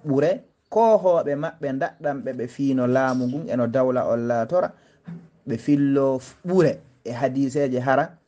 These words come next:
Kala setewol no yaada e majje, mana hadiseje ɗen sakitoto e kala leydi ndin. Wa fi nafsi l waqt yarfa'una ha'ula'i fawqa manzilati khusumihim ahlal bayt.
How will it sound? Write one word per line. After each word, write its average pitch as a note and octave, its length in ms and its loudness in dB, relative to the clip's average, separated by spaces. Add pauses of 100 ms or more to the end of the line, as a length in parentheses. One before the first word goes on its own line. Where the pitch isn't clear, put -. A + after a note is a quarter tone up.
(960)
Kala G#3+ 300 4
setewol E3+ 500 0
no C#3+ 80 0
yaada C#3 320 2
e A2+ 120 -4
majje, A#2+ 280 -4
mana C#3+ 400 -2
hadiseje D#3 480 -4
ɗen D#3 140 -2
sakitoto F#3 580 0
e C3+ 120 0
kala D#3 240 0
leydi A2+ 280 -4
ndin. - 160 -14 (400)
Wa G#3 220 6
fi G#3+ 240 -4
nafsi G#3 320 -6
l D#3 100 -6
waqt - 320 -6 (720)
yarfa'una B2+ 840 0
ha'ula'i A2+ 680 -2
fawqa C#3+ 360 -4
manzilati A#2 720 -4 (500)
khusumihim G#2+ 840 -4
ahlal F2+ 340 -8
bayt. C#2+ 320 -10